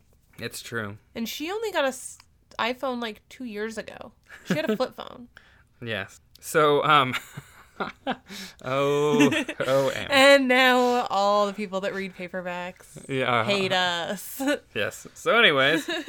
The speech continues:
Speaker 2: <laughs>
Speaker 1: carry on then. Um, I thoroughly enjoyed the book once you got
Speaker 2: Mm-hmm.
Speaker 1: past that twenty-three percent. It
Speaker 2: Yeah,
Speaker 1: has
Speaker 2: and it,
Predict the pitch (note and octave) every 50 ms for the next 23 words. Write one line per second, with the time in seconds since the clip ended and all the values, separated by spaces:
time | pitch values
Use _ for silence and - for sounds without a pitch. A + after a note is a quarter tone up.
0 | - - - F4+ - _ _ _ _ _ - - D3 D#3 F#3+ G#3 G#3+ G3 E3 D3
1 | C#3+ C#3+ C#3+ D#3 F3+ F3+ E3 D3 - - - - - - - F4 D#4 - B3+ -
2 | C#3+ D#3 D#3 D3+ C#3+ C3+ B2 A#2 A2 A2 _ _ _ _ _ _ _ _ _ _
3 | _ _ _ _ - B2 B2 - - - E3+ F3 E3+ D#3 D#3 D#3+ D#3 D3 C3+ B2+
4 | A#2+ B2+ B2 B2 A#2+ A#2+ G#2+ G#2+ G2+ - - - - _ _ _ _ _ _ _
5 | _ _ - C3 B2 B2 A#2 - - B2 B2 B2 A2+ - - B2+ A#2 A2+ A2+ -
6 | A#2 - - - A2+ A2+ A2 - A#2+ G#2 - - - - B1 - - _ - -
7 | - - - - _ _ - - B2+ C3 C3 C#3 B2+ B2+ B2+ B2 F#3+ A#3+ C#4+ -